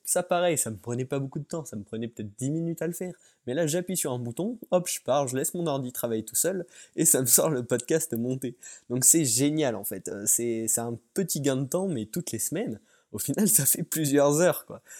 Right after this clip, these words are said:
que j'ai perdu à faire ce montage. Donc depuis que j'ai réalisé ça, toutes les semaines, je gagne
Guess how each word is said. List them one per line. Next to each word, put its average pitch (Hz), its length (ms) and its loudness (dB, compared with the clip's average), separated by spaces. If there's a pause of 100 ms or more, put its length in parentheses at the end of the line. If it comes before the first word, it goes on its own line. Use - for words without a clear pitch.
(160)
que 131 120 2
j'ai 123 160 0
perdu 151 340 2
à 139 80 2
faire 123 160 -2
ce - 80 -4
montage. 143 340 -2
Donc 104 220 -8
depuis 160 260 0
que 151 60 -2
j'ai 139 120 0
réalisé 110 340 -4
ça, 190 200 2
toutes - 360 -6
les 110 80 0
semaines, 156 340 -4
je 117 100 -8
gagne 147 320 -2